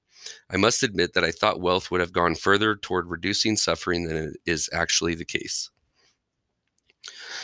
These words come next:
I expected that with physical hardship much reduced, it,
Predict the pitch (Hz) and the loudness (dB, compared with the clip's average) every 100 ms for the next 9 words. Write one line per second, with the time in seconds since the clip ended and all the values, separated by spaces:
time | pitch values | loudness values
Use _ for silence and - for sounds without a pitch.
0 | - - - _ - 104 - 180 175 110 | -14 -18 -20 _ -2 2 4 4 6 4
1 | 98 104 101 101 123 117 - 98 113 107 | 4 4 2 2 2 2 4 4 4 4
2 | - 95 90 104 117 - - 95 90 113 | 4 2 2 2 4 2 2 -2 2 4
3 | 90 - - - 104 113 | 4 2 -2 0 2 2